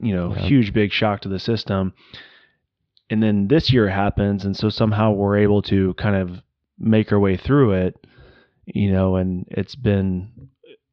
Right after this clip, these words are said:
Speaker 1: I feel like I've checked a lot of marks along the way that's like, okay, now I feel, like, really comfortable about, well, we can get through a lot of things. I mean, we always find a way. We've been in war,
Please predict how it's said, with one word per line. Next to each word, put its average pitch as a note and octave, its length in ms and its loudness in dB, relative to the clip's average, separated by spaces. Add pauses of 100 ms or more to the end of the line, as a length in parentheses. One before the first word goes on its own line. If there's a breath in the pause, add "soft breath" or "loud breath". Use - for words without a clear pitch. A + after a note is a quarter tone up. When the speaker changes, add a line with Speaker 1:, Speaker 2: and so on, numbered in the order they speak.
(160)
Speaker 1:
I - 60 -8
feel A#2+ 140 0
like G#2 140 0
I've G2+ 200 0 (160)
checked - 360 -2 (140)
a A2+ 60 -4
lot G#2+ 320 2
of G2 240 -2
marks A2 380 2
along G#2 240 0
the G2 80 -2
way A2 400 2
that's F#2+ 240 -2
like, F#2+ 180 -4
okay, G#2 320 -2
now G2+ 520 0 (920 soft breath)
I - 60 -10
feel, G#2 140 -2
like, F#2 200 -2
really G#2 440 0 (400)
comfortable G2+ 420 -2
about, F#2 400 0
well, A2+ 380 2
we A2 100 0
can G2+ 160 -4
get G2+ 160 -2
through G2+ 180 -2
a - 20 -2
lot F#2 200 -2
of F2 80 -6
things. F#2+ 580 -10
I - 40 -8
mean, G2 100 -4
we G#2 80 0
always G2+ 240 0
find G2+ 220 -4
a F#2+ 40 -2
way. G2+ 200 0
We've G2+ 240 -2 (1040 loud breath)
been A2 140 4
in F#2+ 380 0
war, A2 560 0